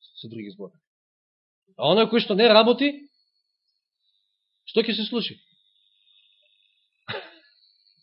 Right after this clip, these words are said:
Може да умре од глад. Видите сега, интересно е, Бог сака да не научи за ова време, да можеме, нормално, не самите ние, не можеме, со Божја помош, ама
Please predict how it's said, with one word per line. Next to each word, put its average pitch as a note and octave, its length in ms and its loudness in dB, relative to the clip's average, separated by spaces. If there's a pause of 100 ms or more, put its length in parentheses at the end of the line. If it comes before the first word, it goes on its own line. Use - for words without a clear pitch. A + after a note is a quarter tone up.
(580)
Може F#3 120 0
да G#3+ 80 6
умре C4 220 4
од - 20 -2
глад. C4 300 4 (1800)
Видите B3 280 0
сега, C#4 240 8
интересно B3+ 520 6
е, G#3 240 6 (680)
Бог G#3 360 4
сака C#4 280 4
да C4 120 6
не G#3+ 120 6
научи C4+ 760 6 (1500)
за C3+ 200 4
ова A#3 320 10
време, G3 280 6
да G#3 100 2
можеме, G#3 300 2
нормално, E3+ 480 2
не E3 100 2
самите A#3+ 440 6
ние, A#2 180 -2
не A#2 100 -4
можеме, D#3 360 2
со A#2 120 -14
Божја C#3+ 340 -2
помош, F3+ 400 2
ама G#3+ 400 4